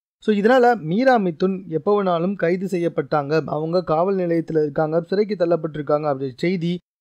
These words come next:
நம் அனைவருக்கும் வருவதற்கு நிறைய வாய்ப்புகள் இருக்குங்க. So, இது வாய்ப்பு மட்டும் கிடையாது, பல பேர் இதை தான் எதிர்பார்த்துக்கிட்டு இருக்காங்க. விளம்பரத்திற்காக இப்படிப்பட்ட கேவலமான விஷயங்களில் ஈடுபடுவது மீது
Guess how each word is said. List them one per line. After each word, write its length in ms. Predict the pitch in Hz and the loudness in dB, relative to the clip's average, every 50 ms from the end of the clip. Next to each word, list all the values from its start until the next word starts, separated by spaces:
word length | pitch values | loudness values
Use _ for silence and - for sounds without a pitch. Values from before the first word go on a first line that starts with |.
| _ - | _ -2
நம் 160 | 175 180 190 | 0 2 2
அனைவருக்கும் 500 | 208 233 269 277 262 240 196 - 220 202 | 4 4 6 6 6 4 4 2 0 0
வருவதற்கு 480 | 185 185 185 180 165 151 147 170 208 | 2 2 2 2 0 -2 -2 -2 -4
நிறைய 500 | 202 165 147 143 147 160 185 208 196 180 | -4 -4 -4 -4 -2 0 2 2 2 2
வாய்ப்புகள் 440 | 147 147 151 147 135 147 151 175 165 | 2 2 0 0 0 0 0 0 0
இருக்குங்க. 560 | 151 160 156 156 156 143 160 151 151 147 147 - - _ _ _ _ - | 0 -2 -2 -2 -2 -2 -4 -2 0 0 0 -2 -4 _ _ _ _ 0
So, 120 | - 233 | 0 2
இது 100 | 202 220 | 2 4
வாய்ப்பு 340 | 202 208 220 247 254 262 254 | 6 6 6 6 6 4 4
மட்டும் 320 | 226 220 202 180 233 233 | 2 2 2 2 0 0
கிடையாது, 420 | 214 220 190 185 180 175 180 208 175 | 2 2 2 4 4 4 2 2 2
பல 200 | 180 170 170 170 | 2 2 2 4
பேர் 180 | 165 214 208 | 4 2 2
இதை 160 | 196 170 160 165 | 2 0 0 0
தான் 160 | 185 196 185 | 2 2 0
எதிர்பார்த்துக்கிட்டு 600 | 160 160 196 190 185 190 175 - 170 151 147 147 | 0 0 0 0 0 0 0 0 -4 -6 -6 -8
இருக்காங்க. 420 | 160 151 147 156 151 151 170 190 190 - _ _ _ _ - 165 | -6 -2 -2 -2 0 2 0 -2 -2 -6 _ _ _ _ 0 4
விளம்பரத்திற்காக 800 | 208 247 285 294 277 262 214 196 226 185 208 202 190 180 208 208 180 | 6 6 8 8 8 8 6 6 2 0 2 2 4 4 2 0 0
இப்படிப்பட்ட 600 | 180 180 165 - 233 220 220 185 202 175 196 185 | -2 -2 2 2 2 2 2 0 -2 0 0 -2
கேவலமான 640 | - - 208 226 233 233 233 220 220 226 226 214 | 0 4 4 4 6 6 4 2 2 2 0 -2
விஷயங்களில் 680 | 175 160 170 170 - 226 214 202 196 190 196 202 185 180 | -4 -6 -10 -4 -2 -2 -2 0 2 2 2 2 0 -2
ஈடுபடுவது 680 | 180 196 214 208 175 185 175 175 175 160 160 156 156 147 | -2 -2 -2 0 0 0 0 0 0 0 -2 -4 -4 -4
மீது 400 | 151 147 151 147 147 180 190 | -4 -4 -4 0 2 2 2